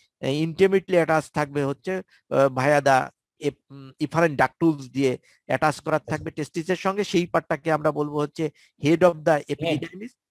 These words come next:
Speaker 1: এর পরের পার্টটাকে বলবো, expanded পার্টটাকে বলবো body of the epididymis, আর এই narrow periodic, narrow পার্টটাকে আমরা বলবো হচ্ছে tail of the epididymis। তাহলে head of the epididymis তৈরি হবে হচ্ছে efferent ductules এর coiling দিয়ে,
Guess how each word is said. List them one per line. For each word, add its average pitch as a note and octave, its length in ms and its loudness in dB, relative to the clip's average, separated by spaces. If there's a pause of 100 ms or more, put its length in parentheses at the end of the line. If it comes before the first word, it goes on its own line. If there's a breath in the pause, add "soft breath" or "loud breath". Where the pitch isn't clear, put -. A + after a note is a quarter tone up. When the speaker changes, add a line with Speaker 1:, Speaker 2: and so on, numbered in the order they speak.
(100)
Speaker 1:
এর F#3 200 4
পরের F#3 300 2
পার্টটাকে E3+ 400 -2
বলবো, D3+ 560 -2
expanded D#3 600 -4
পার্টটাকে C#3+ 360 -4
বলবো C#3 440 2
body D3+ 180 0
of C#3 100 -4
the C3+ 140 -4
epididymis, D#3+ 600 -6
আর C3 140 0 (320 soft breath)
এই C3+ 160 0
narrow D#3+ 380 2
periodic, E3+ 720 2
narrow E3 280 0
পার্টটাকে D#3 480 -4
আমরা C3+ 220 0
বলবো C3 320 -4
হচ্ছে F#3 340 -6 (360 soft breath)
tail G3 220 6
of D3+ 180 6
the B2+ 120 4
epididymis। G#2 640 -4
তাহলে C#3+ 160 -2
head F3+ 280 4
of F#3+ 100 -10
the G#3 140 2
epididymis F#3+ 540 -2 (100)
তৈরি F3+ 220 0
হবে F3 160 2
হচ্ছে E3+ 240 -4 (320 soft breath)
efferent F#3 460 0
ductules E3+ 520 -2
এর E3 60 0
coiling E3+ 480 0
দিয়ে, G#3+ 220 -8